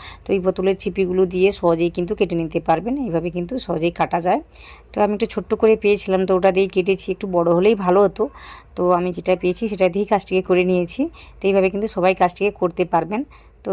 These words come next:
এইভাবে মোটামুটি একটা গোল শেপে করে নিয়ে তারপর একটু চ্যাপ্টা করে দিয়েছি। চ্যাপ্টা করে নেওয়ার পর মাঝখানে এইভাবে কেটে দিয়েছি। তো দেখতেই পাচ্ছেন কত সহজে কাজটি হচ্ছে, সেভাবে কঠিন কিছু না, সবাই কিন্তু বানাতে পারবে। তাছাড়া একবারে বেলে নেওয়ার পর,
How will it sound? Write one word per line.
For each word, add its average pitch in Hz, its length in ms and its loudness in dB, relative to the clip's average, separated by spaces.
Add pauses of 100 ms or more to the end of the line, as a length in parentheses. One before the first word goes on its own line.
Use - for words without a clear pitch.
(120)
এইভাবে 196 260 0
মোটামুটি 190 280 -2
একটা 196 160 -4
গোল 175 240 -2
শেপে 170 300 -4
করে 175 240 -2
নিয়ে 185 200 -2
তারপর 185 240 0
একটু 175 140 -8
চ্যাপ্টা - 300 -6
করে 175 180 -2
দিয়েছি। 185 260 -6
চ্যাপ্টা 196 280 -4
করে 180 180 -2
নেওয়ার 165 260 -4
পর 254 180 -4
মাঝখানে 202 400 -8
এইভাবে 175 240 -4
কেটে 151 260 -2
দিয়েছি। 139 360 -8 (380)
তো - 120 -10
দেখতেই 165 300 -6
পাচ্ছেন 175 340 -8
কত 185 300 -6
সহজে 185 320 -2
কাজটি 180 340 -2
হচ্ছে, 190 300 0 (420)
সেভাবে 202 320 0
কঠিন 196 300 -4
কিছু 196 180 -6
না, 214 120 0
সবাই 208 320 4
কিন্তু 202 260 -2
বানাতে 175 340 0
পারবে। 165 340 -2 (420)
তাছাড়া 185 300 0
একবারে 180 360 0
বেলে 196 260 2
নেওয়ার 196 240 0
পর, 196 200 0